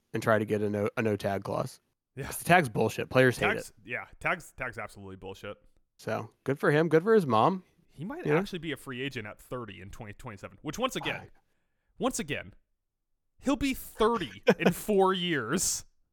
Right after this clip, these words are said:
Speaker 1: We'll still have, like, what, another four or five prime years in him, you think?
Speaker 2: Yeah.
Speaker 1: Yeah.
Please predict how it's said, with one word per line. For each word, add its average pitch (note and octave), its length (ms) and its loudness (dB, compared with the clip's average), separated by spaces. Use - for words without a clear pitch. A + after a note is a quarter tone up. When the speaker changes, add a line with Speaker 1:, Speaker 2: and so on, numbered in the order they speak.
Speaker 1:
We'll D3 120 6
still D3 160 6
have, C#3 80 8
like, C3 160 8
what, A2 140 8
another A#2 260 6
four A#2+ 220 2
or A2+ 40 0
five A#2 320 4
prime A2 300 6
years A2 220 2
in D3 80 4
him, D3+ 100 0
you D#3 60 -4
think? D#4+ 200 4
Speaker 2:
Yeah. E4+ 300 4
Speaker 1:
Yeah. - 200 0